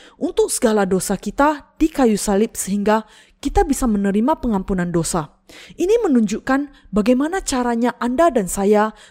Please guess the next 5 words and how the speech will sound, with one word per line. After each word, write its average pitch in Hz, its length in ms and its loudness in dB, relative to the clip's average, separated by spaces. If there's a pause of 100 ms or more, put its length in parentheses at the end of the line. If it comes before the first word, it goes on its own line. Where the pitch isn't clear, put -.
menjadi 233 400 4
keturunan 214 640 0
Abraham 190 560 -2
secara 175 400 -2
rohani. 170 560 -6